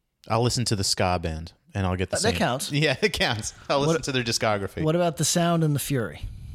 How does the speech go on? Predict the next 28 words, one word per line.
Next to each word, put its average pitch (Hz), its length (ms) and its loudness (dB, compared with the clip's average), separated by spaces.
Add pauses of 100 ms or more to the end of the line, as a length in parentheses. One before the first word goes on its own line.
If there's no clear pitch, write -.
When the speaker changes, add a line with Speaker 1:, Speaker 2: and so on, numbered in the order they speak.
(1160)
Speaker 1:
Festival? 170 540 -2 (540)
Who's 147 240 0
Speaker 2:
Mm, 147 40 -2
Speaker 1:
playing 131 180 0
Speaker 2:
you'd 151 80 0
Speaker 1:
this - 140 -4
year? 175 100 -2
Speaker 2:
attend 190 120 0
the, 165 120 -4
you'd 170 140 0
attend 170 340 -2
the 156 40 -2
festival. - 500 -6
Speaker 1:
I'd 131 120 2
attend 160 320 2
the 127 40 4
festival. 113 640 0 (840)
Speaker 2:
Uh, 139 140 4
that's 165 180 2
a 269 60 0
Faulkner 220 480 0
one, 220 400 0
and 143 140 4
I 165 340 2
tried 156 440 2
a 151 40 0
Faulkner - 380 -2
book 151 260 -2